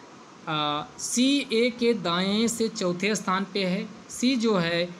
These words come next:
ए के दाएँ स्थान से चौ-, तो यहाँ ए है, एक, दो, तीन, चार, सी को हमने यहाँ बैठा दिया। सी के बाद कह रहा है कि B जो, आ, सी जो है B व डी के बीच में कहीं है,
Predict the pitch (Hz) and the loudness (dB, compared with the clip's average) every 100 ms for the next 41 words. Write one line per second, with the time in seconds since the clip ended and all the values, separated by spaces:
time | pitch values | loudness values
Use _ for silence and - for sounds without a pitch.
0 | - 220 226 240 185 170 165 - - 170 | -6 2 2 2 0 0 -4 -10 -6 0
1 | 185 233 262 - 180 185 180 170 165 - | 2 4 2 2 0 0 0 -4 -6 -8
2 | - 202 196 - 190 190 185 220 202 226 | -2 -2 -2 -2 0 2 0 0 2 4
3 | 220 233 - - 180 202 233 226 - - | 2 -2 -8 -2 2 4 2 0 -10 -4
4 | 156 190 220 220 - - 180 214 240 233 | 0 2 2 -2 -10 -2 0 2 2 0
5 | 175 170 165 - 240 233 202 170 180 175 | -2 0 -2 -2 -2 0 0 2 2 2
6 | 160 180 196 175 175 185 190 202 208 - | 0 0 -2 -2 -2 -2 -4 -6 -8 -14
7 | - - 262 269 240 240 - 220 214 220 | -12 -4 -2 0 0 0 0 0 0 0
8 | 220 170 139 202 269 262 190 185 185 190 | -2 -6 0 2 4 2 0 -4 -2 0
9 | 170 151 151 - 277 262 233 170 160 185 | 2 0 -2 0 0 4 2 2 0 -2
10 | - - 160 247 233 202 160 226 - 180 | -8 -6 0 2 2 0 0 -2 0 0
11 | 180 180 180 160 170 - 185 202 202 208 | 0 -2 -2 0 0 0 2 2 2 0